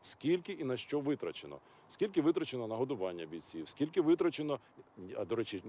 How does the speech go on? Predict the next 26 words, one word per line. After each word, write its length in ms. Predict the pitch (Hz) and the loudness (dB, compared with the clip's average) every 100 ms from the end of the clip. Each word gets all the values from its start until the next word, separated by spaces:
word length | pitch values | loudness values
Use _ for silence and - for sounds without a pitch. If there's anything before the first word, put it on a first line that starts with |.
| 78 | -12
жодної 580 | 82 - 135 135 107 | -10 2 4 4 0
копійки 520 | 95 101 123 135 - 160 - - | -2 -4 -2 -4 -2 -6 -6 -6
на 120 | 104 | -4
модулі 340 | 113 135 139 | 0 2 2
безпеки? 600 | 131 120 - 95 78 73 - - - - | 2 0 0 -4 -2 -6 -10 -16 -20 -10
Тому 220 | 104 127 | -2 2
я 140 | 143 165 | 4 4
за 100 | 151 | 2
те, 160 | 175 | 0
щоб 180 | 147 151 - - - - - | 0 -2 -4 -18 -20 -20 -12
конкретні 480 | - 120 135 175 190 | -2 0 6 4 4
витрати 500 | 151 - 101 76 73 62 - - - - - | 0 0 0 0 -4 -10 -18 -20 -20 -18 -12
звітувала, 720 | 90 110 110 104 131 110 80 - - - | -6 -4 0 4 4 4 0 -6 -18 -14
звітував 460 | 95 113 117 113 101 | -4 -2 2 0 2
уряд, 300 | 135 160 190 - - | 2 2 2 -6 -8
куди 260 | 110 95 117 | -6 -2 0
і, 300 | 143 - 107 110 | 0 -2 -4 -4
е, 220 | - 95 92 | 0 0 2
про 160 | 101 | 0
що 240 | 107 - 113 | -2 -2 -4
пі-, 340 | 101 95 101 | 0 -2 0
і 40 | 113 | -2
куди 240 | 123 117 | -2 -2
пішли 460 | 120 110 107 127 156 117 | -4 -6 -2 0 0 0
громадянам 540 | 101 98 98 104 95 | 0 0 0 0 -2
України. 440 | 87 95 78 71 | -2 -2 -2 -6